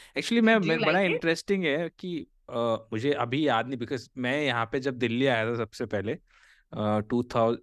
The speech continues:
Speaker 1: इंजीनियरिंग जब खत्म हो गई थी और जेब में कुछ पैस-, पैसे नहीं थे, तो मेरा एक दोस्त था आसाम से, उसका नाम था चित्ररंजन गोगोई, जिसको हम बुलाते थे
Speaker 2: हम्म।
Speaker 1: चित्रो, जो मेरे कॉलेज
Speaker 2: हम्म।
Speaker 1: का था। तो उस, मेरे, मतलब,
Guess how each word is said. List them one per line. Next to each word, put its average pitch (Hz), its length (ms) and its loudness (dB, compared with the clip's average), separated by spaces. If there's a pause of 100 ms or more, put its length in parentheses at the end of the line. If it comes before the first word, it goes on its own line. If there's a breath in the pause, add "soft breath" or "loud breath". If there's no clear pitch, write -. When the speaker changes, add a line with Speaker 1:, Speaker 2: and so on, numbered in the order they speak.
Speaker 1:
इंजीनियरिंग 123 460 0
जब 123 200 -4
खत्म 120 240 -6
हो 107 120 -2
गई 113 140 -2
थी 131 120 -4
और 127 60 0
जेब 110 280 -4
में 117 100 -4
कुछ - 160 -6
पैस-, - 340 -4
पैसे 107 240 -2
नहीं 110 160 0
थे, 131 120 -4
तो 131 100 -6
मेरा 117 220 -4
एक 107 100 -4
दोस्त 107 340 -6
था 143 40 0
आसाम 98 340 -2
से, 98 220 -8 (420 soft breath)
उसका - 200 -8
नाम 104 220 0
था 135 100 0
चित्ररंजन 107 760 -2
गोगोई, 98 460 -4
जिसको 107 300 -8
हम 101 80 -4
बुलाते 98 340 -4
थे 110 40 -2
Speaker 2:
हम्म। 110 100 -4
Speaker 1:
चित्रो, - 480 -6 (480 soft breath)
जो 113 100 -2
मेरे 104 180 2
कॉलेज 101 340 0
Speaker 2:
हम्म। 104 160 -4
Speaker 1:
का 110 100 -4
था। 147 100 -4
तो 139 240 0
उस, - 340 -4 (180)
मेरे, 131 560 2 (200)
मतलब, 123 420 -2